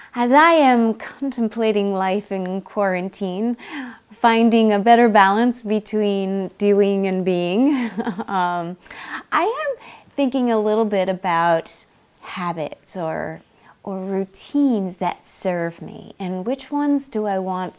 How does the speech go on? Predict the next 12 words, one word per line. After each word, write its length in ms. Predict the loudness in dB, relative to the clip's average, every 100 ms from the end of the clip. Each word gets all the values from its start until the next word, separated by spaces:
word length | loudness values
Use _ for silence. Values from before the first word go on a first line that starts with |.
| -8
to, 300 | -6 -6 -8 -14 -20 -20 -4
you 120 | -2
know, 140 | -2
release, 600 | -2 -2 0 0 0 -4
which 260 | -2 -4 -4
ones 300 | -4 -2 -2
do 140 | -2
I 120 | 0 2
want 240 | 0 -2
to 60 | -2
reprogram 1120 | 0 0 -2 -4 0 2 0 -4 -4 -8 -10 -14 -20 -20 -10
into 680 | -2 0 0 -4 -4 -6